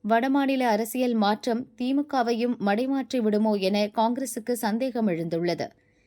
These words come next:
இது பற்றி காங்கிரஸ் சீனியர் தலைவர்கள் தி மு க எம் பிக்களிடம் பேசி கருத்தை கேட்டு வருகின்றனர்.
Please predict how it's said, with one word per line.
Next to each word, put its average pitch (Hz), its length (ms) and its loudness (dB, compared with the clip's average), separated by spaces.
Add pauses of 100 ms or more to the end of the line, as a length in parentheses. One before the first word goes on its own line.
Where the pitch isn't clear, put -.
(120)
இது 233 200 -2
பற்றி 247 300 -2
காங்கிரஸ் 233 460 0
சீனியர் 240 420 -2
தலைவர்கள் 208 600 0 (300)
தி 269 180 -2
மு 294 140 2
க 285 120 -4
எம் 214 240 0
பிக்களிடம் 220 540 0
பேசி 220 400 -2
கருத்தை 240 420 -2
கேட்டு 202 300 -4
வருகின்றனர். 180 720 -2